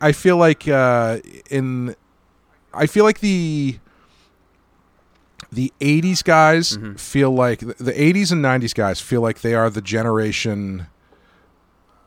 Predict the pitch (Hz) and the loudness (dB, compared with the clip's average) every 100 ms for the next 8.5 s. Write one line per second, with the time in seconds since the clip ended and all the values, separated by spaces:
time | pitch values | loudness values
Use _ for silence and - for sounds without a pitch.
0 | - 104 101 98 95 92 90 90 85 82 | -8 -4 -2 -2 -2 -4 -4 -6 -8 -10
1 | - - - - - - - - - - | -12 -14 -12 -12 -12 -14 -14 -14 -18 -18
2 | - 87 71 76 110 - - - _ - | -16 -14 -12 -10 -10 -14 -20 -20 _ -18
3 | - - 202 139 139 165 156 151 135 113 | -6 0 0 0 0 0 0 2 2 4
4 | 113 98 101 101 95 87 90 87 87 82 | 2 0 -4 -6 -8 -12 -8 -6 -6 -8
5 | 85 92 107 - 175 170 - 117 123 123 | -10 -8 -4 0 2 2 0 -2 0 0
6 | 110 - - - 117 - - _ - 120 | -2 -6 -10 -6 -6 -6 -14 _ -16 0
7 | 131 196 170 180 147 139 - 127 117 127 | 2 4 4 2 2 0 -2 -6 -4 -2
8 | 117 110 104 95 - | -2 -4 -6 -8 -10